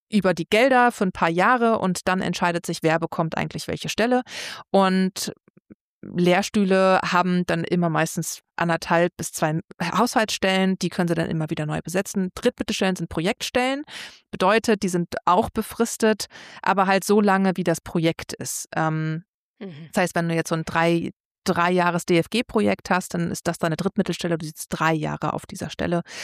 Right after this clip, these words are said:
Speaker 1: und so lange hast du dann zum Beispiel auch <laughs> für deine Promotionszeit. Wenn
Speaker 2: Mhm.
Speaker 1: das Projekt ausläuft, läuft halt auch deine
Speaker 2: Pech
Speaker 1: Stelle
Speaker 2: gehabt.
Speaker 1: aus. Pech gehabt. Und genau, weil ich halt immer eine volle Stelle hatte, war Promotion bei mir immer Privatvergnügen.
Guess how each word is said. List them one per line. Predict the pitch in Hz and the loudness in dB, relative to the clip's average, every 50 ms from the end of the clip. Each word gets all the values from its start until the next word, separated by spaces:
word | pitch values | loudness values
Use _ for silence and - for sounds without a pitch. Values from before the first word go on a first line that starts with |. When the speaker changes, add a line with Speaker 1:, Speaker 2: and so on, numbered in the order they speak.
| - - - - | -14 -14 -10 -4
Speaker 1:
und | - 190 170 | -2 0 2
so | - 180 180 180 | 4 4 6 6
lange | 175 170 175 175 170 165 | 6 4 4 4 2 2
hast | 175 165 - 170 | 2 0 0 0
du | |
dann | 165 165 156 156 | 0 0 0 -2
zum | - - 165 | -2 -4 -4
Beispiel | 160 156 - - - | -4 -4 -2 -2 0
auch | - - 160 - - | 0 0 0 -2 -4
<laughs> | - - - - - 196 | -10 -6 -4 -4 -4 -4
für | - - - 214 - 202 | -4 -6 -6 -6 -2 -2
deine | 180 165 165 170 165 | 0 0 0 0 -2
Promotionszeit. | - - 160 160 156 - - 165 165 160 - - 151 151 185 170 | -4 -4 -4 -4 -4 -4 -4 -4 -4 -4 -2 -2 0 0 0 2
Wenn | 170 170 | 2 2
Speaker 2:
Mhm. | 175 | 2
Speaker 1:
das | 180 - | 0 0
Projekt | - - 175 170 175 - - - | 0 2 2 2 2 0 0 0
ausläuft, | - 208 - - 185 175 170 - - - - - - - - - | 0 0 2 2 2 2 2 0 -4 -12 -20 -20 -20 -20 -6 0
läuft | - 170 175 - - | 2 2 2 2 0
halt | 156 - | -2 -2
auch | 139 - | -2 -2
deine | - 143 147 | -2 -4 -4
Speaker 2:
Pech | 151 | -4
Speaker 1:
Stelle | - - 151 147 | -2 -2 -2 -2
Speaker 2:
gehabt. | 147 135 | -2 -2
Speaker 1:
aus. | 135 139 - - - _ _ _ _ | -2 -4 -4 -8 -12 _ _ _ _
Pech | - 170 - - | -4 -4 -4 -4
gehabt. | - 156 147 - - - - - - - - - - - - - - - - _ | -6 -8 -8 -10 -10 -12 -18 -16 -14 -14 -12 -12 -12 -10 -10 -12 -12 -14 -6 _
Und | - 190 190 185 185 190 190 190 190 190 - - - - - - - - _ _ _ _ _ _ _ _ _ _ _ _ _ _ _ _ - | 2 4 4 4 4 4 2 2 2 0 0 -2 -4 -6 -6 -6 -8 -10 _ _ _ _ _ _ _ _ _ _ _ _ _ _ _ _ -2
genau, | - 175 160 160 | 0 2 2 2
weil | 170 180 | 2 0
ich | 190 214 | 0 0
halt | - - | 0 0
immer | - 240 262 | 2 2 2
eine | 247 233 | 2 2
volle | - - 202 202 190 | 2 2 0 0 0
Stelle | - 214 240 269 247 | 0 2 2 2 2
hatte, | 233 220 - 220 190 | 2 2 0 0 0
war | 190 190 185 | 0 0 0
Promotion | - - 196 185 185 - - - 190 185 | -2 -4 -4 -2 -2 -2 -2 -2 -2 0
bei | 190 190 | 0 0
mir | 180 175 - - | 0 0 0 2
immer | 196 202 185 175 | 2 2 2 2
Privatvergnügen. | - - 185 160 160 160 - - - - - 147 143 147 156 156 156 - | 0 -4 -4 -2 0 -2 -2 -2 -6 -6 -6 -6 -8 -8 -8 -8 -10 -12